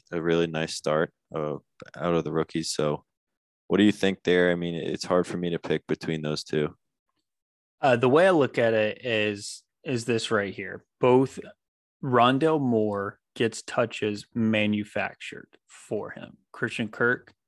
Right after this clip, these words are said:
Speaker 2: does not. Christian Kirk runs a certain set of routes, and he's an option on most plays. Chris-, Christian Kirk is good for four to six targets a game. He was last year. Every once in a while,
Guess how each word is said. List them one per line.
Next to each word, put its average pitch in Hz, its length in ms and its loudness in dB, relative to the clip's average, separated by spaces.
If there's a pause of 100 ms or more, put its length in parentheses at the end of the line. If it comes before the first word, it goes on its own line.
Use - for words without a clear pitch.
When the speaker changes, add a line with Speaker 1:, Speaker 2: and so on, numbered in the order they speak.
(200)
Speaker 2:
does 104 180 -4
not. 98 380 -6
Christian 110 320 -10
Kirk 110 460 -6 (220)
runs 107 500 -2
a - 80 -18
certain 101 320 -8
set 101 180 -6
of 98 140 -14
routes, 131 480 -2
and 117 100 -6
he's 110 160 -6
an 107 100 -6
option 104 540 -6
on 104 220 -6
most 101 320 -10
plays. 98 360 -8 (480)
Chris-, 147 260 0 (260)
Christian 135 380 -4
Kirk 120 420 0 (400)
is 113 180 -8 (140)
good 117 320 2
for 117 160 -8
four 113 260 -4
to 107 60 -2
six 110 300 -6
targets 104 420 -6
a 107 60 -14
game. 95 280 -12
He 110 100 -8
was 117 300 -2
last 113 460 -2
year. 113 460 0 (100)
Every 131 180 -4
once 127 340 0
in 127 60 -6
a 120 40 -6
while, 117 420 0